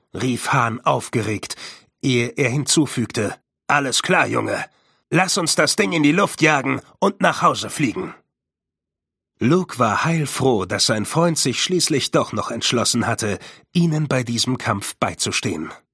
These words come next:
Aber noch immer lag die ganze Verantwortung auf Lukes Schultern. Wenn er nicht feuerte,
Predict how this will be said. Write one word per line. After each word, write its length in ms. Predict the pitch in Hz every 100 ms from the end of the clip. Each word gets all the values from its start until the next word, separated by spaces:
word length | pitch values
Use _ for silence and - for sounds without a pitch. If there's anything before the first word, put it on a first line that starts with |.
| _ _ _ _ - - - - _ _ _ _ -
Aber 220 | 123 135
noch 200 | 147 -
immer 340 | - 175 156
lag 260 | 127 123 -
die 140 | 131
ganze 340 | 117 143 147 151
Verantwortung 840 | - - 131 120 120 107 113 107 -
auf 260 | 123 110 -
Lukes 380 | 120 117 - -
Schultern. 520 | 135 92 - 82 78 - _ _ _ _ -
Wenn 220 | 135 135
er 240 | - 165
nicht 220 | 165 135
feuerte, 560 | - 165 127 101 113